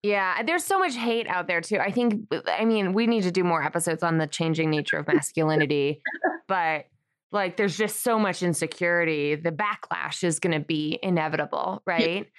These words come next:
Speaker 2: It is going to be. So I think for us, given there's all these, like, you know, you might be on the same page with your partner, but there's
Speaker 1: Right.
Speaker 2: external factors that are working against you that are like, "What do you mean you wanna be, like, you're gonna make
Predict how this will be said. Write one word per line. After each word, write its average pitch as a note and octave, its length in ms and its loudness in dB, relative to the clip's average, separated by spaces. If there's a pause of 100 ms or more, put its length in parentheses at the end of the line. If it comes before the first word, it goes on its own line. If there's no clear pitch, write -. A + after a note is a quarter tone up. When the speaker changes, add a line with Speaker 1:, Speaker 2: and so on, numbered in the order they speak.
(180)
Speaker 2:
It A3 100 4
is F#4 160 2
going G#3 280 2
to G3 80 0
be. G#3 140 2
So B3 180 2
I B3 160 2
think D#4+ 320 4 (100)
for - 180 2
us, A#3 400 0 (400)
given D4 360 4
there's G#3 180 4
all A3 200 2
these, G#3 160 4
like, G3+ 120 2 (260)
you A#3+ 100 4
know, C4 60 4
you B3 140 4
might A3+ 240 2
be G3+ 140 6
on A#3+ 120 2
the G3+ 80 4
same G#3 320 4
page G3 200 4
with F3+ 100 0
your E3+ 120 4
partner, - 540 0 (360)
but A#3+ 100 2
there's A#3+ 200 6
Speaker 1:
Right. D3 140 -6 (320)
Speaker 2:
external B3+ 460 2
factors G3+ 320 2
that F#3+ 80 2
are F3+ 100 4
working F#3 280 2
against F3+ 400 2
you G3 120 4
that F3+ 120 2
are F#3 80 4
like, F#3 160 4
"What G3+ 180 4
do G3+ 100 2
you G3+ 100 6
mean G3 260 6
you F3+ 160 4
wanna F#3 260 4
be, F3+ 380 4
like, E3+ 180 0
you're F3+ 80 4
gonna F#3+ 220 2
make F#3 240 4